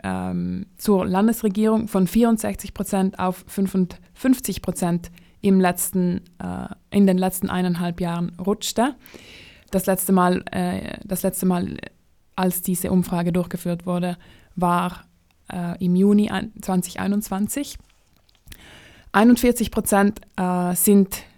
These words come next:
einundvierzig Prozent der Befragten sind sogar unzufrieden mit der Arbeit der Landesregierung. Dabei fallen vor allem bei den Erwerbstätigen und Nichterwerbstätigen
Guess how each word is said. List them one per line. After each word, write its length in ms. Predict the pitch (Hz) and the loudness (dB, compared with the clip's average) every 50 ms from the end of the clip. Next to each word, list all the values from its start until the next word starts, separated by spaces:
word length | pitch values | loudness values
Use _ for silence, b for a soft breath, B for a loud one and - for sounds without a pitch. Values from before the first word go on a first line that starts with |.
| b _ | b _
einundvierzig 520 | - 202 208 220 214 - 208 202 - 180 | 2 4 4 6 4 4 0 0 -2 -4
Prozent 360 | - - 180 - 196 190 185 190 | -4 -4 -2 0 0 0 0 0
der 80 | - | -2
Befragten 540 | - - - - 185 175 175 175 - 185 185 | -4 -4 -2 0 2 2 2 2 2 2 4
sind 400 | - - 202 196 196 190 - b b b b b | 6 6 6 6 6 4 0 b b b b b
sogar 340 | b - 175 190 185 - - | b -2 0 2 2 4 4
unzufrieden 640 | 214 208 190 - - 180 - - 175 175 175 175 180 | 4 4 4 4 0 -4 -4 -4 -2 0 0 2 2
mit 140 | 180 175 175 | 0 0 0
der 100 | 185 - | -2 -4
Arbeit 420 | 170 170 170 170 165 170 - - - - | -4 -4 -4 -4 -6 -8 -10 -12 -8 -6
der 100 | 190 180 | -4 -4
Landesregierung. 800 | 170 170 165 165 165 - - 175 170 170 170 175 175 180 180 - B B B B B B B B B B B B B B B B | -2 -4 -6 -8 -12 -12 -12 -12 -10 -10 -10 -10 -10 -10 -12 -14 B B B B B B B B B B B B B B B B
Dabei 280 | 214 208 202 220 233 226 | 6 6 8 8 6 2
fallen 560 | 208 - 202 196 190 190 190 185 180 175 - - | 2 2 2 4 6 6 6 6 6 4 0 0
vor 100 | - - | 0 2
allem 240 | 185 190 202 208 190 | 4 6 6 4 4
bei 140 | 196 185 | 4 2
den 340 | 185 185 185 180 175 185 - - - _ | 4 4 2 2 0 -2 -4 -10 -8 _
Erwerbstätigen 800 | - 185 185 190 196 220 220 - - 202 185 - 190 180 175 175 | -2 2 4 4 4 4 4 2 0 0 0 0 0 0 2 2
und 120 | 180 180 | 0 2
Nichterwerbstätigen 1120 | 190 208 208 - - 185 175 180 175 180 - - - 180 175 175 185 175 175 175 175 175 175 | 2 2 2 2 0 0 0 0 -2 -2 -4 -4 -4 -4 -4 -4 -4 -4 -2 0 0 -2 -2